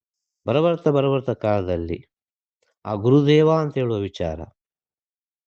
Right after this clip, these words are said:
ಒಂದು ಮಾನವ ರೂಪದಲ್ಲಿದ್ದ ಕಾರಣ. ಈ ರೂಪ ಒಂದಲ್ಲ ಒಂದು ದಿವಸ ನಶ್ವರ ಆಗ್ತದೆ. ಈ ರೂಪ ಒಂದಲ್ಲ ಒಂದು ದಿನ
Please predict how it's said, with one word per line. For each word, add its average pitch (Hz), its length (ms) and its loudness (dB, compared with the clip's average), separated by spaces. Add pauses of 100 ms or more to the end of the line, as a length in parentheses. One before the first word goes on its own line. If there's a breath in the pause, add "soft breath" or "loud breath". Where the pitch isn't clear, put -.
(760)
ಒಂದು 120 160 2
ಮಾನವ 131 440 0
ರೂಪದಲ್ಲಿದ್ದ 107 680 -6
ಕಾರಣ. 76 420 -10 (1900)
ಈ 127 140 2
ರೂಪ 147 260 2
ಒಂದಲ್ಲ 135 360 2
ಒಂದು 127 180 -2
ದಿವಸ 120 200 -4
ನಶ್ವರ 110 380 -2
ಆಗ್ತದೆ. 90 540 -6 (480)
ಈ 113 60 -4
ರೂಪ 135 280 2
ಒಂದಲ್ಲ 127 360 0
ಒಂದು 117 200 -4
ದಿನ 117 140 -4